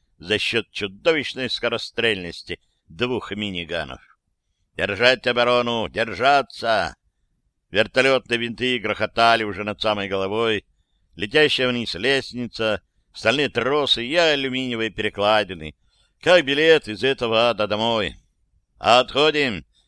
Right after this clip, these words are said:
Груз и курсантов поднимаем первыми! Держаться!»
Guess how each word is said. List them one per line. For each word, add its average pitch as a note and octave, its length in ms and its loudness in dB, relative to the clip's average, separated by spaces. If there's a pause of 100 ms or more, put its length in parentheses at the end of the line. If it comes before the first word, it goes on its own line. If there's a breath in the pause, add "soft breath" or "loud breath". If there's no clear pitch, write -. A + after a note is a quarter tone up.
Груз B2+ 440 -2
и B2+ 40 -6
курсантов C#3 680 0
поднимаем C3 420 -2
первыми! B2+ 500 -2
Держаться!» A#2+ 880 0